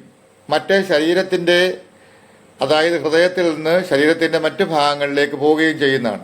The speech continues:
അതായത് രക്തത്തെ കൊണ്ടുവരികയും കൊണ്ടുപോവുകയും ചെയ്യുന്ന രണ്ട് നരമ്പുകളാണ്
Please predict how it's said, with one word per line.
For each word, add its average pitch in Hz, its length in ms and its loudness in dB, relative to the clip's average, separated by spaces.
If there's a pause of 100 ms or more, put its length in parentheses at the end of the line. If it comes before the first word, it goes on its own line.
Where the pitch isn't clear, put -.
അതായത് 147 360 2 (540)
രക്തത്തെ 170 460 0 (100)
കൊണ്ടുവരികയും 139 720 0 (160)
കൊണ്ടുപോവുകയും 139 760 -2
ചെയ്യുന്ന 117 360 -2 (840)
രണ്ട് 156 380 2 (1160)
നരമ്പുകളാണ് 147 800 0